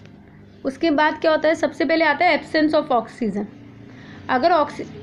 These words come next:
absence of oxygen वाली respiration को हम क्या कहते हैं? anaerobic respiration कहते हैं, anaerobic respiration कहते हैं,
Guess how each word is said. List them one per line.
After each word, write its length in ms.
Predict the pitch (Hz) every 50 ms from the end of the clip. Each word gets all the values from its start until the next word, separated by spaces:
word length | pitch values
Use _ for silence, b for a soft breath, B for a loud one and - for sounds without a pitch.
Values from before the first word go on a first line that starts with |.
| - - -
absence 380 | - 254 254 - - 349 339 339
of 140 | 381 - 339
oxygen 420 | 311 311 - - 320 277 330 339
वाली 280 | 330 320 302 294 330 330
respiration 600 | 285 277 269 - - 285 269 277 277 - 302 294
को 60 | 311
हम 80 | 294
क्या 100 | 302 311
कहते 180 | 294 294 269 359
हैं? 120 | - -
anaerobic 540 | 262 247 262 262 247 240 226 214 247 240 -
respiration 540 | 220 214 - - 226 202 202 202 - 208 208
कहते 160 | 190 202 -
हैं, 140 | - 254 262
anaerobic 440 | 262 269 254 240 240 220 247 - 247
respiration 580 | 226 220 - - 226 208 208 214 - 220 214
कहते 260 | 202 208 196 196 - -
हैं, 140 | - -